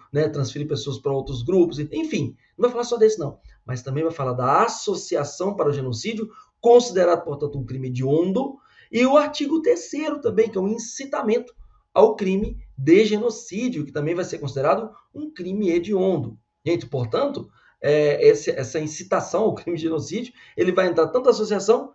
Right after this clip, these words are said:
quanto a incitação ao crime de genocídio como crimes de natureza hedionda, fechou?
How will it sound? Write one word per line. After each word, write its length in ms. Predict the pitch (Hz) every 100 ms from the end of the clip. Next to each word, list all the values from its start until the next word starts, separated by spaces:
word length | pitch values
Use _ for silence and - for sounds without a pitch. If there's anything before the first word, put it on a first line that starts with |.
| _
quanto 220 | 220 214
a 40 | 202
incitação 560 | 196 202 180 208 - _ - - _ -
ao 220 | 170 170
crime 180 | 180 175
de 80 | 160
genocídio 640 | 175 160 - 220 220 214 _ _ _
como 340 | 175 202 202 -
crimes 640 | 185 208 214 - - _ 139
de 120 | 170
natureza 600 | 180 151 165 185 175 - 190
hedionda, 800 | 240 196 220 151 143 123 95
fechou? 480 | - 107 226 277 269